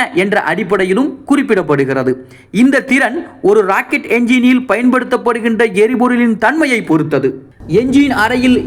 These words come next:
எரிபொருளும் ஆக்சிகரணையும் சரியான விகிதத்தில் கலந்து எரியாமல் போனால் ராக்கெட்டால் முழு திறனை பெற முடியாமல் போய்விடும். எனவே உள்ளே ஒரு சிறு கம்ப்யூட்டர் வைக்கப்பட்டு அதன் மூலம் எரிபொருட்கள் சப்ளையை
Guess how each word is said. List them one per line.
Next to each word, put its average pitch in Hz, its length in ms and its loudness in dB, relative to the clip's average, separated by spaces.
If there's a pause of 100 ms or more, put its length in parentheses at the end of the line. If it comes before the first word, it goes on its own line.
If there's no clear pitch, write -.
(100)
எரிபொருளும் 247 540 2 (140)
ஆக்சிகரணையும் 240 720 -2
சரியான 254 540 0
விகிதத்தில் 226 560 0
கலந்து 220 380 2 (120)
எரியாமல் 233 580 2
போனால் 190 380 2 (680)
ராக்கெட்டால் 151 720 0 (140)
முழு 135 220 0 (120)
திறனை 143 280 -2 (120)
பெற 135 180 -2
முடியாமல் 143 640 -2
போய்விடும். 131 420 0 (440)
எனவே 202 260 2 (360)
உள்ளே 254 300 2 (140)
ஒரு 220 160 2 (320)
சிறு 294 240 2 (140)
கம்ப்யூட்டர் 240 540 0
வைக்கப்பட்டு 202 640 0 (520)
அதன் 233 260 -2
மூலம் 254 260 0 (180)
எரிபொருட்கள் 247 600 0
சப்ளையை 220 480 0